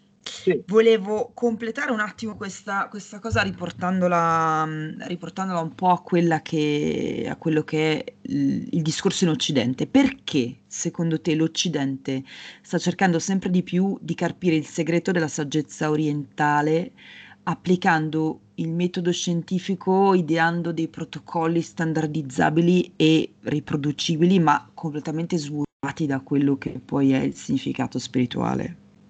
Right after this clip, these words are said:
Speaker 1: Perché l'Occidente è malato. <laughs> Perché
Speaker 2: <laughs>
Speaker 1: l'Occidente, che oggi è tutto il mondo a causa della globalizzazione, è,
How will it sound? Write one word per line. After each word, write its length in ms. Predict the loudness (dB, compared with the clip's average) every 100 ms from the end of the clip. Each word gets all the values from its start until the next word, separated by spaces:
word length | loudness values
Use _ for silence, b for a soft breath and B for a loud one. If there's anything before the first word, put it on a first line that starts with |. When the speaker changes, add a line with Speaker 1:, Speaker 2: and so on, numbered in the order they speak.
| -20 _ _ _ _ _ _
Speaker 1:
Perché 480 | -2 0 0 2 2
l'Occidente 560 | 2 0 -2 -2 -2 -4
è 40 |
malato. 560 | -2 -2 0 -2 -4 -12
<laughs> 1160 | -6 -2 0 0 0 _ -8 -6 -6 -8 -4
Perché 380 | 0 0 4 8
Speaker 2:
<laughs> 0 |
Speaker 1:
l'Occidente, 1300 | 10 8 2 -10 -8 -6 0 0 0 -4 -6 -6 -6 -10 -20 _
che 100 | -2 2
oggi 340 | 2 0 -4
è 120 | -6
tutto 280 | -8 -10 -6
il 80 | -4
mondo 400 | -2 -4 -4 -6
a 80 | -4
causa 300 | -4 -4 -4
della 180 | -6
globalizzazione, 960 | -8 -8 -8 -10 -10 -10 -6 -2 -2 -2
è, 180 | -6